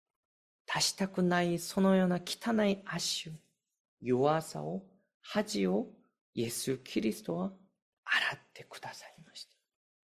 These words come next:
その救いによって、今私たちは今日来られて礼拝を捧げていることです。その愛の上で互いに愛し合いなさいと、新しい戒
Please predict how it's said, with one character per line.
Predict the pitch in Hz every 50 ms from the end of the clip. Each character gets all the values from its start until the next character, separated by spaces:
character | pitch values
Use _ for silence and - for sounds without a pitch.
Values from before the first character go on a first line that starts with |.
| _ _ _ _ _ _ _ _ _ _ _
そ | - - - 247
の | 240
救 | - - - - - - 254
い | 240 233
に | 226
よ | 220 208
っ | 196
て、 | - - 214 220 233 254 - - _ _ _ _ _ -
今 | 120 113 113 107 110
私 | 113 123 - - 147 - -
た | - 165 156
ち | - - - 156
は | 170 190 - - - _ _ _ _ _ _ _ - -
今 | - - 147 135 127 -
日 | -
来 | - - 160
ら | 165 165
れ | 165 160 156
て | - - 208 226 226 - - _ _ _ _ -
礼 | 113 127 131 135 131
拝 | 123 120 120 123
を | 151 175 190 - - - _ _ _ _ _
捧 | - - - - 131 - 139 127
げ | 127 120
て | - - - - 175 185 180 - - _ _
い | - 110
る | - - - - _
こ | - - _
と | - -
で | - _ -
す。 | - - _ _ _ _ _ _ _ _ _ _ _ _ _ _ _ _ _ _ _ _ _ _ _ _ - _ -
そ | - - - 269
の | 254 233 220 185
愛 | 202 233 247 247
の | 240 240 233
上 | 220 220 214 208
で | 196 214 220 233 226 - - - - _ _ _ -
互 | - - 294 277 285 277 269 247
い | 220
に | 214 220 226 240 - - _ _ _ _ _ _ -
愛 | - - 226 254 254
し | 247 - - 277
合 | 233 233
い | 240
な | 233 226 233 226
さ | - 226
い | 202 196
と、 | - - - - _ _ _ _ _ _ _ _ _ -
新 | - - - - 285 277 277 254
し | - - 233 226
い | 226
戒 | 226 226